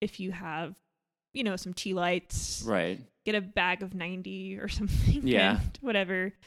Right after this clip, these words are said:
Speaker 2: ikea has them very cheap.
Speaker 1: Yeah.
Speaker 2: Of course.
Speaker 1: So, you know, I think cozy is different to everyone, but I think there are some scenes that are just kind of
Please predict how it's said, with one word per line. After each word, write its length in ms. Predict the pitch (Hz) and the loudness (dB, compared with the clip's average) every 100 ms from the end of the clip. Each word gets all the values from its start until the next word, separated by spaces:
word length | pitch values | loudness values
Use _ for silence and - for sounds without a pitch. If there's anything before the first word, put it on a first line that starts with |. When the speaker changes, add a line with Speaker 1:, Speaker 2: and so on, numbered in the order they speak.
| - | -4
Speaker 2:
ikea 340 | 120 - 117 110 | -4 2 4 6
has 160 | 110 | 4
them 80 | 107 | 4
very 180 | 101 95 | 4 4
cheap. 260 | - 98 160 | 4 2 4
Speaker 1:
Yeah. 460 | 285 262 208 185 | 6 6 4 0
Speaker 2:
Of 60 | 180 | -4
course. 320 | - 101 98 | -2 -2 -2
Speaker 1:
So, 580 | - 269 262 247 240 247 _ - - - | -4 -2 0 0 -2 -6 _ -20 -14 -4
you 60 | |
know, 100 | 359 | 2
I 80 | 320 | 2
think 180 | 381 349 | 2 0
cozy 220 | 311 285 | 2 2
is 60 | 269 | 0
different 300 | 254 247 226 | 0 0 0
to 80 | 202 | 0
everyone, 580 | 196 202 202 196 196 | 0 0 0 -2 -2
but 260 | 196 185 180 | -2 -2 0
I 100 | 214 | -2
think 220 | 233 247 233 | -4 -4 -2
there 100 | 190 | 0
are 160 | 190 | 0
some 240 | - 190 185 | 0 -2 -4
scenes 400 | - 202 196 190 | -4 -4 -4 -2
that 80 | |
are 100 | 185 | -2
just 200 | 180 180 | -2 -4
kind 260 | - 180 180 | -6 -6 -4
of 240 | 165 185 | -4 -6